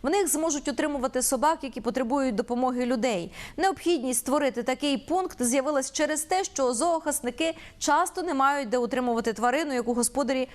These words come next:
могли викинути з дому, і вона потребує лікування. З нами на зв'язку Інга Гусєва, зооволонтерка. Вітаю вас, пані Інно.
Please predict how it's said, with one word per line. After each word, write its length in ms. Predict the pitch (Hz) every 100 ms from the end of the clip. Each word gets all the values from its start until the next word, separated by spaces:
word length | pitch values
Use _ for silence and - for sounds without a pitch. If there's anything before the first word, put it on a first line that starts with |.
| -
могли 300 | 339 302 349
викинути 520 | 254 285 311 247 254
з 60 | 214
дому, 320 | 220 202 175 - -
і 100 | 233
вона 300 | 220 247 294
потребує 520 | 269 214 202 240 220
лікування. 540 | 208 226 208 185 180 - -
З 100 | 254
нами 240 | 349 381 359
на 100 | 349
зв'язку 440 | 320 330 294 262
Інга 320 | 262 294 285
Гусєва, 600 | 277 262 320 302 208 202
зооволонтерка. 920 | 214 262 247 262 269 269 247 202 180 175 - -
Вітаю 360 | 339 359 381 370
вас, 180 | 277 269
пані 360 | 262 247 262
Інно. 220 | 254 220